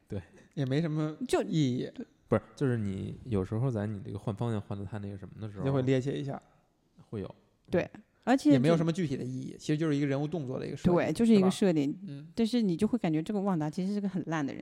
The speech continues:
Speaker 3: 就是他，他没什么技能。
Speaker 2: 啊，
Speaker 3: 然后呢，
Speaker 2: 就是一个
Speaker 3: 他大概唯一厉害的地方就是骑马挺厉害的，他可以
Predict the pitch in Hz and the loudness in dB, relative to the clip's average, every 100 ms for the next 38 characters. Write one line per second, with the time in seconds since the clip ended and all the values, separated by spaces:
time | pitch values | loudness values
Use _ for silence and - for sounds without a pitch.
0 | 185 226 214 240 _ - - 269 247 285 | -6 -4 -4 -6 _ -20 -6 2 4 6
1 | 277 - 254 170 - - - - 147 156 | 4 2 0 0 -4 -16 -18 -14 -12 -12
2 | - - - 214 285 302 294 294 339 330 | -16 -16 0 6 8 10 8 10 8 8
3 | 359 370 285 214 285 370 349 262 220 226 | 8 8 10 12 10 8 8 8 8 6
4 | 269 240 - 240 285 220 - 156 170 175 | 4 2 6 8 8 8 4 0 0 0
5 | - - 226 240 | -2 -2 2 2